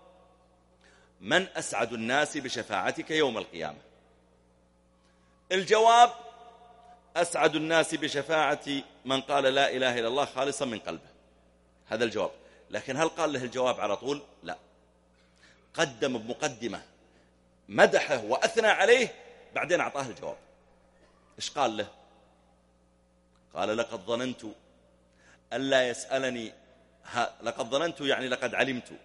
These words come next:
مثل ما قال الله تعالى: "الذين يظنون أنهم ملاقو ربهم"، يعني، يعلمون ويعتقدون.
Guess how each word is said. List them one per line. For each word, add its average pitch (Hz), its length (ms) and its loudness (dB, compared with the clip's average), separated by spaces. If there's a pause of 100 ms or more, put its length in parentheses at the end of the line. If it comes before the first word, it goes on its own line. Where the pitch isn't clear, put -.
(420)
مثل 101 120 -18
ما 107 120 -2
قال 107 100 -6
الله 120 140 0
تعالى: 123 400 -2
"الذين 127 300 -4
يظنون 143 580 -2
أنهم 123 340 -4
ملاقو 120 260 0
ربهم"، 90 300 -4 (300)
يعني، 104 180 -10
يعلمون 135 420 0
ويعتقدون. 107 560 -4